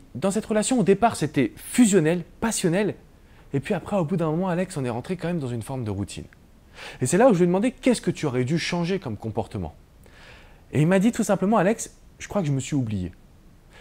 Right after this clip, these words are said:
Donc, il est parti d'une situation où il ne comprenait pas la rupture à une solution précise centrée sur lui pour qu'il soit capable de relancer de la séduction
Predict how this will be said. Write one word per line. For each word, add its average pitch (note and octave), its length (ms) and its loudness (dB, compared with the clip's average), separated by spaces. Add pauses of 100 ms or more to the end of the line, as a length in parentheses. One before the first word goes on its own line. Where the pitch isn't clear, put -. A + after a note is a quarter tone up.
(120)
Donc, E3+ 300 6
il F#3 100 4
est G3+ 80 4
parti A#3+ 360 2
d'une E3+ 160 2
situation G3 520 -2
où D3+ 40 4
il C3 40 2
ne - 40 -2
comprenait C3 460 -2
pas G#3 120 -2
la E3 120 -2
rupture C3 480 -4 (680)
à - 320 -2 (300)
une D#3 180 4
solution A#3+ 640 4
précise G#3 520 0
centrée G#3 400 -4
sur C#3+ 260 0
lui F3+ 180 2
pour - 220 -10
qu'il D3+ 120 -4
soit D#3+ 180 -6
capable E3+ 340 -2
de C#3 80 2
relancer G#3+ 840 -2
de G3 80 -4
la D3 80 0
séduction C#3+ 520 -4